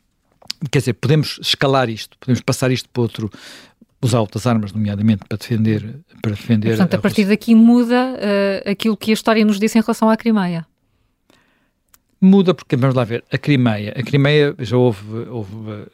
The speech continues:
Speaker 1: houve, se reparar bem, houve ataques na Crimeia. Eh, portanto, com drones, mas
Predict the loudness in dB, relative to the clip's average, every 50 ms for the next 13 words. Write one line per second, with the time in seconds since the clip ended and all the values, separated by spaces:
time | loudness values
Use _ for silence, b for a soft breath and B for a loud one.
0 | _ -16 -14 -14 -14 -16 -18 -16 -14 -14 -12 -6 -2 0 0 0 2 0 0 0
1 | 0 0 0 0 -2 -4 -4 -2 -4 -4 -4 -4 -6 -6 -8 -12 -20 -20 -20 _
2 | _ _ _ _ _ _ _ b b b b b b b b b b b b -4
3 | -2 0 0 0 -2 -6 -8 -10 -12 -10 -8 -6 -6 -6 -6 -8 -14 -16 -16 -16
4 | -16 -18 -20 -20 -20 -18 -16 -14 -12 -12 -6 -2 0 2 4 4 4 2 2 0
5 | -4 -6 -6 -2 0 2 4 4 2 0 -2 -4 -12